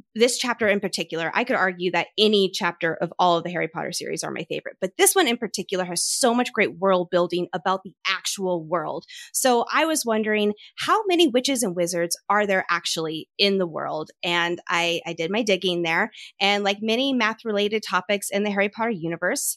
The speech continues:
uh, I found two very different answers. <laughs> Um, so number one, the author has stated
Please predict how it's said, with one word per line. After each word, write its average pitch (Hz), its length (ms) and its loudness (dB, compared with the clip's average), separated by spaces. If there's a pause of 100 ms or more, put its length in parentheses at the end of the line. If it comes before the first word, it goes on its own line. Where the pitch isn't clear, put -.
uh, 180 260 2
I 180 280 -2
found 175 240 0
two 254 180 -4
very 208 240 2
different 190 280 -4
answers. - 540 -2
<laughs> 147 40 8 (680)
Um, 233 200 4
so 233 120 4
number 247 240 4
one, 233 400 4
the 226 100 0
author 202 220 0
has 254 280 0
stated 220 520 4